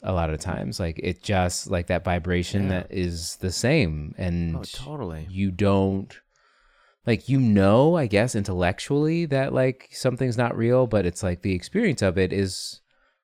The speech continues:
Speaker 1: the same experience physically, um, as if, like, you know, something happened in your life that in-, you int-,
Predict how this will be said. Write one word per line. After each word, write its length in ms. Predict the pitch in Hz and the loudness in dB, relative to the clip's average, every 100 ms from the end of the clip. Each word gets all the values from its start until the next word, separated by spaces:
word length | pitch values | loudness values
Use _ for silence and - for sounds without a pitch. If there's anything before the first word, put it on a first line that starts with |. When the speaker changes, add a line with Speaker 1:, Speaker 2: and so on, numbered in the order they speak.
| _ - | _ -4
Speaker 1:
the 100 | 117 | -2
same 300 | 180 214 202 | 0 0 0
experience 480 | - 247 330 - | -4 -4 -4 -6
physically, 800 | - 233 175 - 90 82 78 92 - _ _ _ | -2 -2 0 -2 -2 -4 -4 -8 -14 _ _ _
um, 400 | 87 98 92 87 | 0 4 4 2
as 260 | - 95 90 | 2 0 2
if, 220 | 98 - | 0 2
like, 240 | 98 92 95 | 0 0 0
you 80 | |
know, 140 | 90 87 | -2 -2
something 580 | - 98 95 - 101 90 | -2 -2 -2 -2 -2 -2
happened 460 | 95 92 98 92 | -2 -2 -2 -4
in 220 | - 95 | -4 -4
your 160 | 90 87 | -2 0
life 280 | 92 95 90 | 2 2 0
that 200 | 90 - | -6 -6
in-, 200 | 98 98 | -8 -8
you 80 | 110 | -6
int-, 240 | 104 | -6